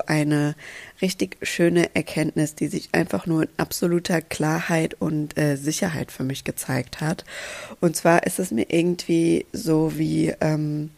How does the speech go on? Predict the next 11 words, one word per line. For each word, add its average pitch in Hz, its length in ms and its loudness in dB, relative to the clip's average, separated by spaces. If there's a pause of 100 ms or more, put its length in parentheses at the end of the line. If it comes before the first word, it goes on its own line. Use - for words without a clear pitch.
(140)
Schuppen - 440 -4
von 190 180 0
den 180 140 2
Augen 165 300 6
oder 147 200 4
wie 143 60 2
Tomaten 151 480 0
von 170 200 6
den 147 180 4
Augen 170 320 4
gefallen, 147 600 -2